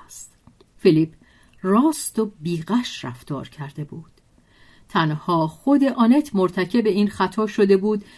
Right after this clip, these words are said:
که او را از سخن گفتن مانع آمده بود و چون نوئمی از سر کینه ورزی در اتهامات خود پافشاری می‌کرد،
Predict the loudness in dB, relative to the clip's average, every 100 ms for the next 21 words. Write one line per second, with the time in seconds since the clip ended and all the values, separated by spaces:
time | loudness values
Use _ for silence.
0 | -16 -4 6 8 10 8 2 0 -2 2
1 | 2 2 0 -2 -2 0 -2 -6 _ _
2 | 2 6 8 8 8 8 4 -4 -4 -6
3 | -10 -14 -20 _ _ -20 _ _ -12 -10
4 | -2 2 2 2 4 4 2 -2 -20 -6
5 | -4 -2 2 2 0 4 6 6 6 4
6 | 4 2 4 2 0 -2 -2 0 0 0
7 | -2 0 -2 -2 -6 -4 -2 -2 -2 0
8 | 2 2 2 0 0 -2 -2